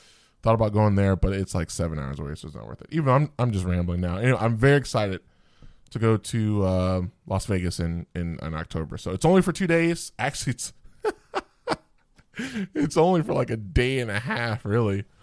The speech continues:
We fly out at six A M, get there at ten,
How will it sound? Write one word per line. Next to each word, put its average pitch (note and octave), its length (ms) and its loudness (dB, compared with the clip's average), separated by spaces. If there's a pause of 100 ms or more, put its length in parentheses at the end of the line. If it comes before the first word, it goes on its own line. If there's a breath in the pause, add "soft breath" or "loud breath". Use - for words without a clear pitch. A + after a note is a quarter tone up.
(280 loud breath)
We A2+ 300 0
fly C3+ 420 4
out D3+ 220 6
at A#2 140 0
six - 320 -2
A D#3+ 80 4
M, D3 400 2 (360 soft breath)
get D3 200 -2
there C#3 180 0
at A#2 160 -6
ten, D3 540 4